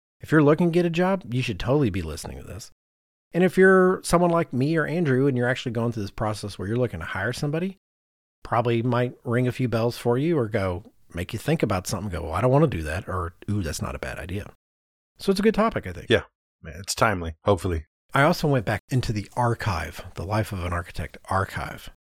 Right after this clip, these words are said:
Speaker 1: specifically to look for information on the interview process. And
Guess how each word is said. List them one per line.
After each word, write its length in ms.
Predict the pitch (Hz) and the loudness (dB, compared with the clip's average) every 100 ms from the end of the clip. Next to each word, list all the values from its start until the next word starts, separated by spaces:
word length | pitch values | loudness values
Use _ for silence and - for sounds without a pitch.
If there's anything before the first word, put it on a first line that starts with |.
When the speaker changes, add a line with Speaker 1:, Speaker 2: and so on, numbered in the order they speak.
| _ _ _ | _ _ _
Speaker 1:
specifically 800 | - - 110 - 156 147 110 90 | -14 -8 -4 2 2 2 -4 -4
to 140 | - | -4
look 460 | 92 92 110 117 - | -6 -2 0 0 -2
for 180 | - 110 | -6 -4
information 640 | - 123 117 104 98 - | -2 -2 -2 -2 -2 -4
on 160 | 87 85 | -4 -6
the 120 | 85 - | -8 -6
interview 500 | 139 139 143 117 110 | 2 6 6 4 0
process. 720 | 101 92 82 - - - - - _ _ | 0 -2 -4 -6 -12 -14 -16 -20 _ _
And 420 | 101 98 95 92 | -6 -4 -2 -4